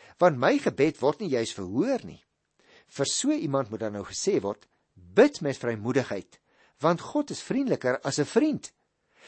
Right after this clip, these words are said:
Sê nou 'n mens kry onverwags 'n besoeker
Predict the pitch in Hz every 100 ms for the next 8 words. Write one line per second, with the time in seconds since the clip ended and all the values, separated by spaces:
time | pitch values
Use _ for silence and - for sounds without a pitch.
0 | - - - - 175 233 285 247 170 156
1 | - 147 143 160 156 135 123 127 - 110
2 | 101 - 240 139 135